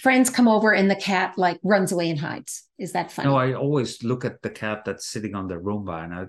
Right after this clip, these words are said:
Speaker 2: I'm like, "That's not funny."
Speaker 1: Oh, the cat on the Roomba. I know
Speaker 2: Yeah.
Speaker 1: that one. Yeah. So that's the fourth misconception,
Speaker 2: Mm.
Speaker 1: that it might even be funny if y-,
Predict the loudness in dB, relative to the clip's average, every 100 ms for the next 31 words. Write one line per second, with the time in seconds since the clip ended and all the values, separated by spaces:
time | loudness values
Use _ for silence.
0 | -12 -12 -12 -12 -12 -12 -12 -10 -10 -10
1 | -12 -12 -8 -2 -2 -2 -6 -8 -6 -6
2 | -6 -6 -8 -10 -8 -8 -10 -12 -10 -8
3 | -10 -12 -20 -8 0 2 2 0 -2 2
4 | 2 2 2 2 2 2 0 0 -2 -2
5 | -2 -2 -4 -14 -4 0 2 2 2 4
6 | 2 2 2 2 2 -2 0 0 2 0
7 | -2 -2 -2 -2 -8